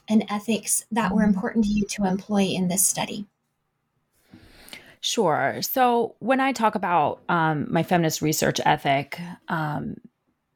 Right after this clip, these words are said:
Speaker 2: you know, that's, <sighs> that entails a lot of different things. It's, it's the idea of attending to power dynamics that are present,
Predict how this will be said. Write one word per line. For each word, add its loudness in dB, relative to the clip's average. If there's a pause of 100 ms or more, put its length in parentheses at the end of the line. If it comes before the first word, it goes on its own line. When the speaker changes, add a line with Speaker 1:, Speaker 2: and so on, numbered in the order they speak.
(300)
Speaker 2:
you 0
know, 2
that's, 0 (1400)
<sighs> -6
that 6
entails 0
a -2
lot 2
of 0
different -2
things. 2
It's, -2
it's 0 (260)
the 2
idea 2
of -4
attending 2
to 0
power 0
dynamics 0 (140)
that 2
are 2
present, 0